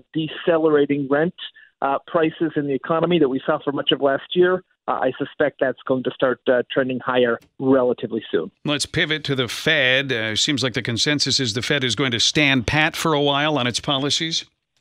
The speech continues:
Speaker 1: Yes, the Fed worked hard in twenty twenty to really, uh, craft their communications so they be on a, uh, a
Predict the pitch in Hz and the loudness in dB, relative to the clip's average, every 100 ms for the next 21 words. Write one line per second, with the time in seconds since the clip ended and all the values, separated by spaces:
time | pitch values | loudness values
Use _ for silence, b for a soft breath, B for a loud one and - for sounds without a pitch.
0 | _ _ _ _ _ _ B B B B | _ _ _ _ _ _ B B B B
1 | - 180 131 - - 165 254 254 233 208 | 4 4 6 2 -2 2 2 2 4 4
2 | 202 - - 190 175 175 170 143 - 196 | 2 -2 -4 0 2 2 -2 -6 -6 -4
3 | 165 160 - 170 151 135 - 143 160 240 | -4 -6 -2 0 0 -2 -2 -2 -4 0
4 | 233 196 170 b b _ - 135 139 - | 4 4 4 b b _ -4 -2 -2 -6
5 | - - 208 185 - 175 170 - 170 170 | -6 -4 -4 -4 -2 -2 0 0 2 4
6 | 147 - 156 - 170 151 143 - 143 147 | 2 2 2 2 0 -2 -2 0 2 2
7 | 143 147 143 139 135 131 135 131 127 - | 4 4 4 2 0 0 2 2 0 0
8 | 131 | -2